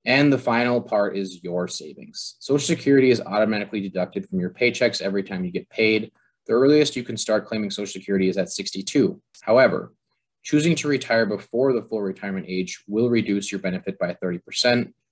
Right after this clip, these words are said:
Pensions are less common today, but typically they are a type of employer-funded benefit. Finally, there are personal savings, which are made up of money you have saved throughout your working years. In the end, these separate sources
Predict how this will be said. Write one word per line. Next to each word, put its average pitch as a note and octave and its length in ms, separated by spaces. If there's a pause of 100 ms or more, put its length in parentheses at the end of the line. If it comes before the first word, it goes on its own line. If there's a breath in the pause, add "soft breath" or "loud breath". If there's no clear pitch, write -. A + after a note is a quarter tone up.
(220)
Pensions C3+ 440
are G#2+ 160
less G#2 240
common G#2 340
today, F#2 280
but F#2 180
typically C3 440
they G2+ 200
are G2+ 140
a F#2+ 60
type G2+ 300
of G#2 60
employer-funded F#2 1000
benefit. B2 460 (500)
Finally, A#2+ 280
there A2+ 160
are G2+ 80
personal A#2+ 400
savings, A2 440
which G2+ 200
are G2 80
made F#2 220
up F#2 140 (120)
of F#2 180
money G#2 260
you G2 200
have F#2 180
saved F#2+ 300
throughout F#2 260
your F2+ 100
working F2 340
years. A#2 440 (460 soft breath)
In D3 140
the D3 120
end, A#2+ 240
these A2 260
separate A2+ 360
sources G2 440